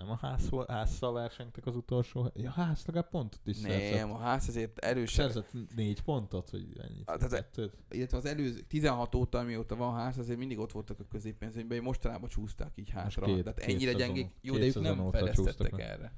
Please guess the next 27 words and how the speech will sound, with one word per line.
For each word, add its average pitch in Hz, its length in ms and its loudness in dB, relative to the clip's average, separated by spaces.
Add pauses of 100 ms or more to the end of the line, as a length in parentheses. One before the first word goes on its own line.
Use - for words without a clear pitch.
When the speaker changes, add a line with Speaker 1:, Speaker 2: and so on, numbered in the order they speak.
(160)
Speaker 1:
Jó, 113 160 6
Speaker 2:
Az 110 80 8
Speaker 1:
semmit 107 300 0
nem 92 100 0
Speaker 2:
ezzel 87 120 -2
Speaker 1:
fejlesztettek. 92 460 0
Speaker 2:
semmit. - 280 -12
Speaker 1:
Nem 151 200 4
Speaker 2:
Huszonegyedik 135 300 8
Speaker 1:
lepődnék 98 380 0
meg, 92 260 -4
hogyha 90 560 -4 (160)
Mazepin 90 540 -4
papa 87 420 -10 (140)
megvenné 90 500 -6
jövőre. 90 380 -2 (220)
Speaker 2:
Na, 135 320 0
Drive 147 220 4
to - 100 0
Survive. 107 440 0 (120)
És - 160 -4
akkor - 160 -6
kezdjük 120 360 -4
ezzel. 113 460 -8 (240)
Speaker 1:
Drive 139 280 2
to 135 120 0
Survive? 135 540 6